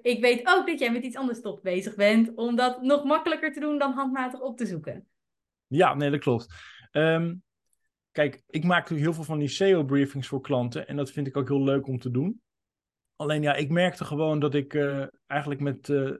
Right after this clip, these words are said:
Speaker 2: ja, één paar, eh, <laughs> handen en één setje, één setje brains,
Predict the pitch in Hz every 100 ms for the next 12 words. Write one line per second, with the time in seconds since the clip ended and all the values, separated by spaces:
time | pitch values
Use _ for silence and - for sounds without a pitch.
0 | _ _ _ - 139 120 160 156 156 147
1 | 143 135 147 147 120 147 139 170 185 156
2 | 151 151 147 - 175 160 - 175 - -
3 | 170 160 180 - 143 131 180 160 190 -